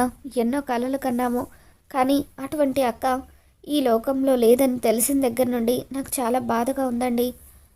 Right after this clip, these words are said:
అక్కను ఒక్కసారి కూడా చూడలేకపోయానే" అని చెప్పి బాధపడుతున్న నాకు ప్రతిరోజు ఇప్పుడు ఆత్మగా ఉన్న అక్కతో మాట్లాడే అవకాశం కల్పించాడా భగవంతుడు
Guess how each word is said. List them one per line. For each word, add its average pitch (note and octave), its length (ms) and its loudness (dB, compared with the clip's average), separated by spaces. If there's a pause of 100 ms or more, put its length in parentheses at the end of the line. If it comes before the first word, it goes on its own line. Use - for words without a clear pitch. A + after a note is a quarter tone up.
(1000)
అక్కను D4 400 -2 (360)
ఒక్కసారి C#4 520 4
కూడా B3+ 260 2 (380)
చూడలేకపోయానే" B3+ 1000 0
అని A#3 140 0
చెప్పి B3 340 -2 (540)
బాధపడుతున్న C4 720 2
నాకు A3+ 360 0 (580)
ప్రతిరోజు B3+ 580 2 (340)
ఇప్పుడు C4 300 0 (280)
ఆత్మగా C4+ 540 2
ఉన్న B3 180 0
అక్కతో B3+ 460 0
మాట్లాడే B3 460 0
అవకాశం B3+ 560 0
కల్పించాడా B3 680 -2
భగవంతుడు A#3+ 640 0